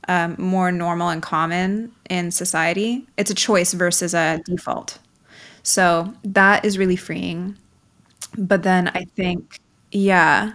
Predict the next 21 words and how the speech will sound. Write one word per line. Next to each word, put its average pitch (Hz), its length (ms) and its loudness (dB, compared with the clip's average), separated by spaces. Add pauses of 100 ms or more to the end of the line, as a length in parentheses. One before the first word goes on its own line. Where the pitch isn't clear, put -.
but 214 100 2
then 214 100 6
obviously 185 420 4
there's 196 180 0
the 190 80 -6
downsides. 160 720 0
It's - 160 -6
fucking 170 300 -4
scary. 165 720 -2 (460)
Um, 165 180 0
hate 175 220 -4
crimes 220 260 0
are 285 80 2
not 285 180 0
fun. 254 540 4 (140)
<laughs> 254 100 6
There's 190 320 4
a 180 100 0
lot 175 380 2
of 190 80 0
discrimination. 175 1080 -4